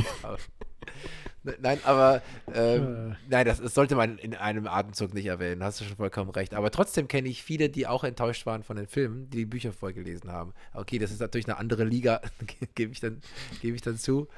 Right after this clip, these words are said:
Speaker 1: Aber deswegen habe ich auch mal schön noch neunzehnhundertvierundachtzig hingehängt, damit ich nochmal zeige, guck mal, ich habe auch anspruchsvolle Bücher gelesen und Filme geguckt. Ähm, äh, und das, das gilt ja f-, für so viele, Homo Faber. Also ich weiß, ich weiß, ich habe in der Schule früher, äh, musste man ja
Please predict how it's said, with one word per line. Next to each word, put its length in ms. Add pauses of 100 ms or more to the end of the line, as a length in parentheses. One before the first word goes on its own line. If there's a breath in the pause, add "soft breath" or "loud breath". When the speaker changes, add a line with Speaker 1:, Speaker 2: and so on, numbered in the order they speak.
(320 loud breath)
Speaker 1:
Aber 300
deswegen 240
habe 100
ich 80
auch 60
mal 140
schön 160
noch 100
neunzehnhundertvierundachtzig 840
hingehängt, 420
damit 180
ich 80
nochmal 220
zeige, 260
guck 180
mal, 140
ich 120
habe 140
auch 60
anspruchsvolle 520
Bücher 260
gelesen 320
und 180 (260 loud breath)
Filme 280
geguckt. 400 (400 loud breath)
Ähm, 520 (160)
äh, 60
und 240
das, 140
das 180
gilt 140
ja 60
f-, 280
für 200
so 100
viele, 400
Homo 240
Faber. 480
Also 100
ich 80
weiß, 160
ich 60
weiß, 100
ich 60
habe 80
in 60
der 60
Schule 280
früher, 440
äh, 180 (280 loud breath)
musste 240
man 140
ja 240